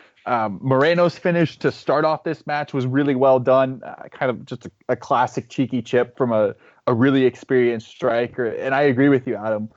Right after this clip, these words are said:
When Talleres started this match, I think, and they still might be the, the best team in this tie, but Pa-, Palestino did, did very well to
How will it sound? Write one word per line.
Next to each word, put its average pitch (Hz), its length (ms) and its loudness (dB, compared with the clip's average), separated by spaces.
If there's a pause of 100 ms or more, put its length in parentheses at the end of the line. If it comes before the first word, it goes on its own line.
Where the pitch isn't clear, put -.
(360)
When 147 260 2
Talleres 165 460 0
started 160 420 -2
this 120 200 -8
match, 123 360 -8 (100)
I 123 160 -14
think, 120 340 -8 (300)
and 156 160 -4
they 156 100 2
still 202 300 2
might 151 280 0
be 147 240 -8
the, 107 440 -8 (180)
the 123 120 -2
best - 560 -6 (640)
team 147 480 -6
in 131 160 -6
this 120 180 -4
tie, 127 400 -2
but 110 300 -2 (500)
Pa-, 135 220 -2
Palestino 135 500 0
did, 110 240 -6
did 113 220 -4
very 127 220 2
well 113 240 0
to 110 240 -4